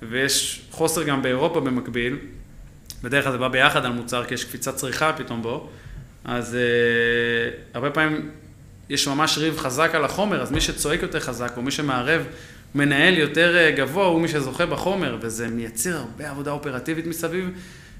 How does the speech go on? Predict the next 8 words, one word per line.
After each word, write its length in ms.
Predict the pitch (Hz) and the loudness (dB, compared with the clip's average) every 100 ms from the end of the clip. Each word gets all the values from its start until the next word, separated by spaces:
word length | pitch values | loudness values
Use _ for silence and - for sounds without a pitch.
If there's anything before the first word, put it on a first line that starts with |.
| - | -6
והרבה 200 | 127 151 | 0 2
פעמים 280 | 170 165 165 | 4 4 4
ה-, 160 | 139 - | 2 0
ההחלטה 500 | 127 123 127 120 151 | 0 0 -2 0 2
היא 160 | 143 131 | 2 2
לא 80 | |
אופטימלית. 600 | 143 143 131 123 110 110 - - - - - - | -2 -2 -4 -2 -4 -8 -14 -20 -20 -20 -20 -14
אה, 40 | 127 | -6